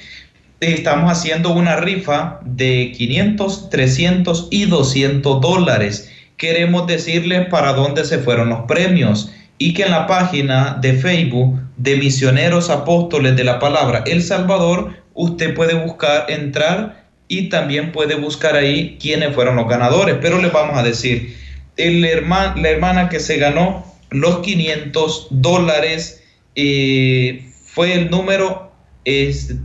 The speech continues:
nueve tres ocho, el número novecientos treinta y ocho se ganó los quinientos dólares. ¿Y hasta dónde se fue? Hasta el Departamento de la Libertad.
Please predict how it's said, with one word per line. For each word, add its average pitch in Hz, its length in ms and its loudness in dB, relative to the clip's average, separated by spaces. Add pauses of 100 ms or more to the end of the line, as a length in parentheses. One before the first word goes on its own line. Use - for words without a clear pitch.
nueve 180 880 -2 (160)
tres 175 680 -2
ocho, 139 640 -2
el 135 460 2
número 180 300 4
novecientos 165 640 2
treinta 180 340 2
y 170 80 2
ocho 175 400 0 (300)
se 180 300 -2
ganó 165 360 2
los 165 160 0
quinientos 143 500 -2
dólares. 127 480 4
¿Y 135 120 2
hasta 139 220 0
dónde 196 280 2
se 190 160 -2
fue? 226 240 0 (520)
Hasta 156 440 0
el 147 80 0
Departamento 135 1080 0 (180)
de 143 320 0
la 139 100 2
Libertad. 107 840 0